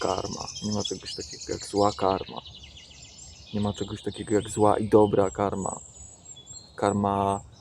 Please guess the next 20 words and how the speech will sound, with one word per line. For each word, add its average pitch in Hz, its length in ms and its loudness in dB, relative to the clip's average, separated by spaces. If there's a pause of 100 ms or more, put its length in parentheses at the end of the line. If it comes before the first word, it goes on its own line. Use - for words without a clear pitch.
(360)
jest 104 380 8 (800)
przede 92 220 -4
wszystkim, - 560 -16 (360)
tylko 104 280 0
i 98 60 -2
wyłącznie. 95 680 -4 (120)
Jest 85 160 -8
takim 98 560 -2 (720)
cementem 104 720 4
scalającym 98 1200 2 (760)
wszystko - 440 -6
to, - 280 2
co 98 140 0
nas 90 240 -4
otacza. - 400 -2 (2000)
Nie 110 320 6
ma 101 400 6 (760)
dobra 113 420 6
i 107 60 4
zła 98 560 2